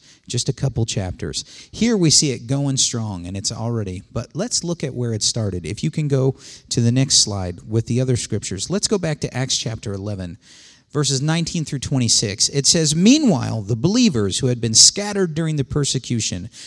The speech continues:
after Stephen's death traveled as far as Phoenicia, Cyprus, and Antioch of Syria. They preached the word of God, but only to Jews." Only to Jews. "However," that's a good however.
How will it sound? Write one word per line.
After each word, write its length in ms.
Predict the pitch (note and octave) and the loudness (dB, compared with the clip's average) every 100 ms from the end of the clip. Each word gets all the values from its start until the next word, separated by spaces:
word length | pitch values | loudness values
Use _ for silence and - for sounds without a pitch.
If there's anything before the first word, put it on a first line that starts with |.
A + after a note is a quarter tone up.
| - | -6
after 240 | A#2+ - A#2 | -4 0 0
Stephen's 480 | - F3+ E3 D3+ | 2 2 2 2
death 240 | A#2 A#2+ - | 2 0 0
traveled 460 | - D#3+ D#3+ E3 | -2 -2 0 2
as 120 | A#2+ - | 0 0
far 280 | C#3 D3 | -4 -6
as 180 | A#2+ A#2 | -4 -4
Phoenicia, 680 | - A2 A#2+ D3+ - D#3+ D#3 - - - | -4 -4 -2 0 0 -2 -4 -10 -16 0
Cyprus, 720 | - D#3 E3 - D3+ D3 - - - | 2 2 -2 -2 -2 -2 -4 -8 -10
and 120 | G#2 | -8
Antioch 540 | C#3 D#3 C#3+ D3 C3 - | -2 -2 0 -4 -4 -2
of 100 | A2 | 0
Syria. 520 | - A2+ G2+ F2+ F#2+ _ - - | 2 2 -2 -4 -10 _ -20 0
They 140 | - F#3+ | 8 8
preached 480 | - A#3+ A#3 - F#3 | 8 4 4 2 2
the 80 | |
word 180 | D#3+ D3+ | 0 0
of 100 | C3+ | 0
God, 380 | A2+ A2 A2+ B2+ | -2 -4 -4 -2
but 240 | D3 - - | -2 -2 -6
only 840 | F#3+ A#3+ C#4+ G3 A#2 G#2 A#2 F3+ - _ _ _ _ _ _ - | -2 0 0 0 0 0 -2 -4 -10 _ _ _ _ _ _ -10
to 100 | - | -6
Jews." 580 | D#3 E3+ A#2+ E2+ - - _ _ _ _ _ _ _ - | -2 -2 -2 -4 -10 -14 _ _ _ _ _ _ _ -6
Only 320 | B2+ D#3+ E3 | -2 0 0
to 160 | D#3+ D#3 | -2 -2
Jews. 480 | C#3+ B2 F2+ - - _ _ _ - | 0 0 -2 -6 -12 _ _ _ -6
"However," 500 | C#4+ F4 F#4 E3 F2 - _ _ _ _ _ _ _ _ _ _ _ _ _ _ - | 0 2 2 0 -4 -12 _ _ _ _ _ _ _ _ _ _ _ _ _ _ -8
that's 160 | C3 | -4
a 60 | A2 | -4
good 300 | F2+ C3+ A#2 | -2 -2 -2
however. 520 | - F2+ E2+ F#2 A2+ | -4 -8 -10 -12 -16